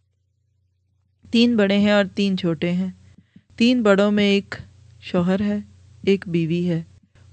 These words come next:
اور تیسری شوہر کی ماں ہے، اور چھوٹوں میں بچے ہیں۔ بیوی کو اگر اس بات کا کھٹکا لگا رہے کہ کہیں شوہر کی ماں اس کو میرے خلاف نہ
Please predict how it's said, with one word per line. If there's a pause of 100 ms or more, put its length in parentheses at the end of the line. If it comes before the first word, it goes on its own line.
اور
تیسری
شوہر
کی
ماں
ہے، (1400)
اور
چھوٹوں
میں
بچے
ہیں۔ (1000)
بیوی
کو (120)
اگر
اس
بات
کا (160)
کھٹکا
لگا
رہے (920)
کہ
کہیں (1120)
شوہر
کی
ماں (1400)
اس
کو
میرے
خلاف
نہ